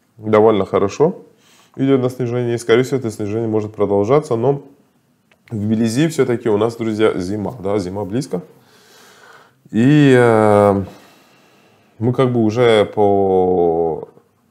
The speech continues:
по этому графику тоже приближаемся к дну статистики, к основанию этой статистики по факту, по распространению ковида. Поэтому золото тоже может начинать уже укрепляться, уже нужно этого ждать немножко.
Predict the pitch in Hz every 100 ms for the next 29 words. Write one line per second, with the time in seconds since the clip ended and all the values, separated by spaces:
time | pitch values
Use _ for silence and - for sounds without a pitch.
0 | _ _ _ _ _ _ 120 120 113 104
1 | 113 156 123 110 117 98 - 101 95 101
2 | 123 123 98 101 95 101 82 80 _ _
3 | _ _ _ _ _ _ _ _ _ -
4 | 87 - 90 - - - - _ _ _
5 | _ - - 95 95 92 82 85 - -
6 | 95 143 170 120 104 - 95 - - _
7 | _ _ - 92 90 87 90 92 92 -
8 | 85 92 - 107 131 127 127 139 135 135
9 | 143 113 120 131 131 110 101 110 127 113
10 | 110 123 101 - 117 110 - 98 92 107
11 | 117 113 110 110 107 95 90 85 - 95
12 | 95 - -